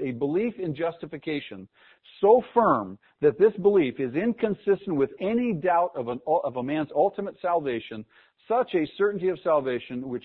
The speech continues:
Catholic theology describes as absolute was repudiated by the Council of Trent." Because whereas the Christian is absolutely, notice this please,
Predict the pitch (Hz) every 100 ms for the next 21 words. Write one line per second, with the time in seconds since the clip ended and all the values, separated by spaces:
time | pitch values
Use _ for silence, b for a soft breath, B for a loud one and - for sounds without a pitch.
0 | - 180 233 233 220 202 160 139 131 127
1 | 131 123 - 139 127 120 117 - 160 202
2 | - 139 127 131 b b - 139 120 127
3 | 127 - 220 202 131 107 107 120 117 113
4 | 110 110 110 - 107 95 - - _ _
5 | _ _ _ _ _ _ _ _ _ _
6 | _ _ _ _ b b - 151 165 123
7 | 131 233 233 143 147 131 139 226 247 -
8 | 143 139 - 151 214 277 196 220 208 220
9 | 139 131 160 _ 147 233 208 - 104 -
10 | 104